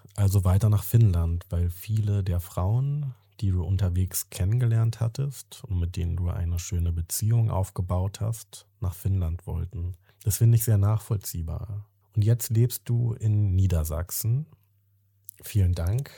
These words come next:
dass du den weiten Weg nach Berlin auf dich genommen hast an dieser Stelle. Und wenn du magst, dann erzähl uns doch, wie du in Niedersachsen lebst, was du dort gerade machst. Und wir bekommen einen Eindruck, wie dein Leben dort aussieht.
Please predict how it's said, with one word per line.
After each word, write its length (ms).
dass 280
du 200
den 220
weiten 360
Weg 260
nach 220
Berlin 400
auf 280
dich 240
genommen 380
hast 360
an 120
dieser 240
Stelle. 500
Und 200
wenn 120
du 80
magst, 500
dann 220
erzähl 440
uns 220
doch, 420
wie 380
du 280
in 200
Niedersachsen 680
lebst, 680
was 240
du 100
dort 500
gerade 420
machst. 580
Und 580
wir 120
bekommen 640
einen 200
Eindruck, 580
wie 80
dein 180
Leben 380
dort 220
aussieht. 640